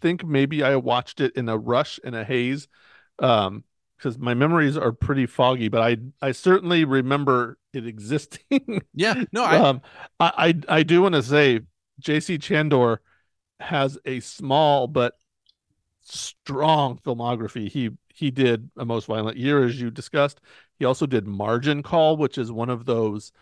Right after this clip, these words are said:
Speaker 2: Real good.
Speaker 1: um, really, like, high stakes, takes place in a, I don't know, it's a,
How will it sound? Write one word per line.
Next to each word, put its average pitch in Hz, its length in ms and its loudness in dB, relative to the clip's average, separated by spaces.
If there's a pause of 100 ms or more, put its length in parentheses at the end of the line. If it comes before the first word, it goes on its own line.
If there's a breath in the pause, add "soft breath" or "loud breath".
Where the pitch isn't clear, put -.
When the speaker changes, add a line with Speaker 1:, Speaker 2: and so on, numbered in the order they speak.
(100)
Speaker 2:
Real 101 180 -4
good. 85 180 -4
Speaker 1:
um, 113 260 -4 (200)
really, 131 380 2
like, 110 200 -4
high 135 400 -2
stakes, - 800 -2 (600 soft breath)
takes 156 360 -4
place - 480 -2 (100)
in 131 120 -8
a, 110 200 -6 (540)
I 123 100 -12
don't 113 220 -6
know, 107 240 -2
it's 104 160 -6
a, 101 340 -2